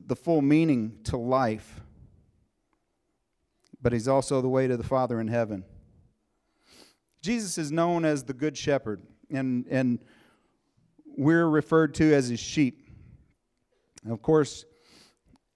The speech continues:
sheep don't know where to go. They have to have somebody lead them, have to have a shepherd lead them. So what, what he wants from us is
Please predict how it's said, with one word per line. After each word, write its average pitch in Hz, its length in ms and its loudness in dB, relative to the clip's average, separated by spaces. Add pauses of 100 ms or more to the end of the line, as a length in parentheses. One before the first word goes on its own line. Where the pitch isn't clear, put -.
(220)
sheep - 320 -8
don't 160 220 0
know 160 160 4
where 147 420 0
to 165 80 2
go. 147 440 2 (880)
They 135 120 -2
have 135 200 -2
to 139 60 -8
have 135 360 -4
somebody 139 440 -2
lead 139 300 0
them, 104 240 -2 (420)
have 120 160 -8
to - 60 -10
have 123 140 -2
a 123 40 -4
shepherd 139 440 0
lead 147 240 2
them. 107 180 -2 (920)
So - 160 -2
what, 202 440 0
what 185 220 0
he 196 120 0
wants 180 280 -4
from 170 220 -6
us 190 260 -2
is 135 240 -8